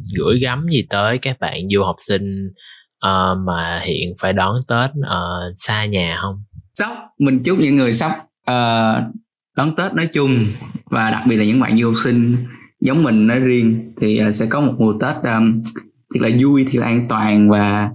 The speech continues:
Speaker 2: sẽ tìm được, ờ, nhiều niềm hạnh phúc hơn nữa trong, ờ, năm mới sắp tới. Hai năm vừa qua thì đã, đã, đã đủ tiêu cực rồi, mình phải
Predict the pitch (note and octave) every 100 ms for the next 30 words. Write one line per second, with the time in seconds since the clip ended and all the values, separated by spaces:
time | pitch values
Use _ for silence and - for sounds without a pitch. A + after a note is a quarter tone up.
0 | - _ _ - A#2 A#2 B2 A#2+ A2 A#2
1 | A2+ A2 A2 A2+ - - - _ B2 B2
2 | A#2+ A#2+ B2 F#3+ C#3+ B2 G#2 A#2 D3+ C3
3 | C3 B2+ B2 B2 B2+ C3+ D#3 - C#3 F3+
4 | G#3 F3 - C3 C3 B2 A2+ A#2+ A#2+ A2
5 | G#2+ B2+ C#3+ C#3 - C3+ A#2 C#3 B2 D#3
6 | C#3 C3 A2+ G#2+ G#2+ B2+ G2+ - G#2